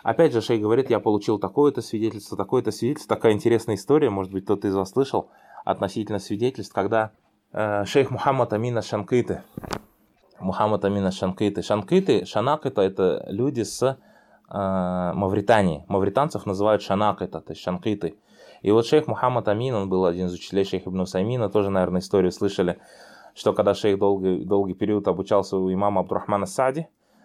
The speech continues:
затем оставил его и приехал, э, в университет. И в университете должен был преподавать как раз Мухаммад Амин аш-Шанкиты, а он был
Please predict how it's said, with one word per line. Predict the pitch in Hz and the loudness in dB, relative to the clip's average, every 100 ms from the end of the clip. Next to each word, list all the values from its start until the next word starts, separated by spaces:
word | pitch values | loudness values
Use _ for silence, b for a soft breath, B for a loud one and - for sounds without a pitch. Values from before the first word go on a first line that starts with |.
| b | b
затем | 104 101 110 101 | -4 0 0 -2
оставил | - 110 127 131 | 0 0 2 0
его | 131 135 - _ _ _ _ _ | 0 -2 -6 _ _ _ _ _
и | - 101 | -2 -2
приехал, | 101 101 107 101 95 - _ | 2 4 4 2 0 -2 _
э, | 92 - 82 80 | -8 -4 -2 -2
в | 85 | 0
университет. | 101 98 98 107 98 127 156 - b b b b | 2 4 2 0 2 4 4 0 b b b b
И | 107 | 0
в | |
университете | 110 110 98 117 156 156 131 | 2 0 -2 -4 -2 0 -2
должен | 90 117 127 107 | 0 2 2 0
был | 117 | -2
преподавать | 110 104 101 101 127 | -2 -2 2 2 2
как | 127 95 | -2 -2
раз | 113 113 | -2 -2
Мухаммад | 98 113 113 95 | -4 -4 -4 -4
Амин | 104 104 | -4 -6
аш-Шанкиты, | 92 92 - 104 92 | -6 -6 -4 -4 -4
а | 67 101 | -4 -4
он | 123 | 0
был | 131 123 | 0 0